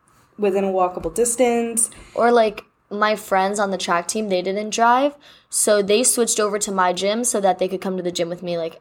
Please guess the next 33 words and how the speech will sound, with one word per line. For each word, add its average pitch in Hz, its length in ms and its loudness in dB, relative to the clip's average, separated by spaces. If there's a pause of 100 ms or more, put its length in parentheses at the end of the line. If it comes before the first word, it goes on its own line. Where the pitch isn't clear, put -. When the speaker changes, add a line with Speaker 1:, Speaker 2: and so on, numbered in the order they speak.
Speaker 2:
after 175 580 0
practice, 220 760 -2
Speaker 1:
Mm-hmm. 226 240 -2
Speaker 2:
and 220 80 -2
then 214 80 0
we 208 100 4
all 190 140 6
just 185 160 -6
would 180 140 -4
ride 165 240 -2
together. 156 500 -4
Speaker 1:
Yeah, 214 400 2
that's 208 300 4
an 240 100 -2
option, 247 600 -2
like, 208 340 0
finding 208 720 -2
a 196 60 -6
gym 196 240 -6
buddy 190 240 0
that 175 220 -4
has 220 300 2
a 254 60 -4
car, 240 460 4
that 190 180 -2
has 208 380 2
a 214 40 -6
parent 208 300 -8
that's 196 220 -2
willing 208 240 -4
to 208 100 -14
drive 202 320 -2
them. 196 460 -2